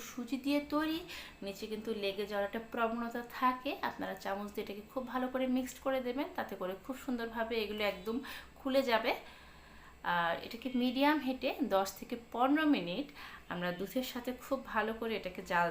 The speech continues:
দিয়ে নেব, তাতে করে সুজিগুলো খুব ভালোভাবে সিদ্ধ হয়ে যাবে, রসমালাইয়ের ভিতরে রসটা খুব সুন্দরভাবে ঢুকবে এবং মিষ্টিটাও ভিতরে ঢুকবে, খেতে ভালো লাগবে। এই সময় কিন্তু আপনারা চিনিটা চেক করে নেবেন, যদি দেখেন যে মিষ্টির প্রয়োজন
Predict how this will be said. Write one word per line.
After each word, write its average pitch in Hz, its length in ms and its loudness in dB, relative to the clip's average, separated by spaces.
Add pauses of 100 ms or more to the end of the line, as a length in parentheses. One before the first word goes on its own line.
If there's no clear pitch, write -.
দিয়ে 180 200 2
নেব, 175 120 -4 (160)
তাতে 175 260 -2
করে 165 140 -4 (100)
সুজিগুলো 196 460 -4
খুব 240 100 -6 (120)
ভালোভাবে 233 380 0 (120)
সিদ্ধ 254 220 -2 (120)
হয়ে 285 220 6
যাবে, 277 200 4 (160)
রসমালাইয়ের 190 600 0
ভিতরে 190 280 -2 (100)
রসটা 190 320 0
খুব 220 180 -6
সুন্দরভাবে 220 420 0 (200)
ঢুকবে 277 360 2 (560)
এবং 190 140 2 (100)
মিষ্টিটাও 277 500 4
ভিতরে 240 220 2 (440)
ঢুকবে, 226 300 0 (140)
খেতে 262 220 2 (100)
ভালো 175 160 2 (100)
লাগবে। - 300 -8 (800)
এই 254 100 2
সময় 285 240 4
কিন্তু 285 200 2
আপনারা 262 200 2 (100)
চিনিটা 262 260 2 (140)
চেক 262 140 2 (100)
করে 262 220 4
নেবেন, 214 220 0 (180)
যদি 190 160 0 (120)
দেখেন 185 320 -2
যে 214 140 -2
মিষ্টির 208 260 -6 (120)
প্রয়োজন 294 340 6